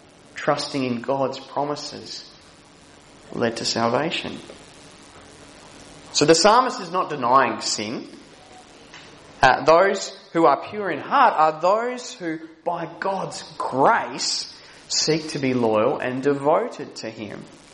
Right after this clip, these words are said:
to seek to live in godliness,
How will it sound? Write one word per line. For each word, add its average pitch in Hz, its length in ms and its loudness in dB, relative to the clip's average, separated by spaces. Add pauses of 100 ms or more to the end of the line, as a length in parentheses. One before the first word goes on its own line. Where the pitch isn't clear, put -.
(360)
to 165 100 4
seek - 560 0
to 190 140 0
live 175 300 2
in 190 560 -4 (100)
godliness, 165 1040 0